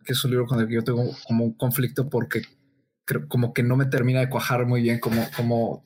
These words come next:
termina, pero al mismo tiempo creo que está bien hecho. Y es sobre una niña que es secuestrada, una niña y su hermano que son secuestrados por una bruja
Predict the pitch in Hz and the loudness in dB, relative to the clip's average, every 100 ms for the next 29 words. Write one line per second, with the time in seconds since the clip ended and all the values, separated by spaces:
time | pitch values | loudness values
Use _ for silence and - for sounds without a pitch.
0 | - 117 120 120 135 131 117 110 113 117 | -4 0 2 2 0 0 0 2 2 0
1 | 117 117 113 113 - - - 117 113 110 | 0 -2 -2 -4 -4 -6 -4 0 0 0
2 | 113 190 - 127 127 131 131 156 143 139 | -2 -10 -2 0 4 4 4 4 4 4
3 | 135 131 123 131 135 139 139 135 135 131 | 4 4 2 2 2 4 2 0 0 -2
4 | 131 127 - 120 127 - 139 147 143 143 | -2 -4 0 0 -2 0 2 4 4 2
5 | 147 127 123 135 135 127 120 131 127 - | 2 0 2 0 -2 -2 0 0 -4 -2
6 | 123 123 - 117 117 117 127 123 127 147 | -2 -2 -2 -2 0 2 0 -2 -2 -4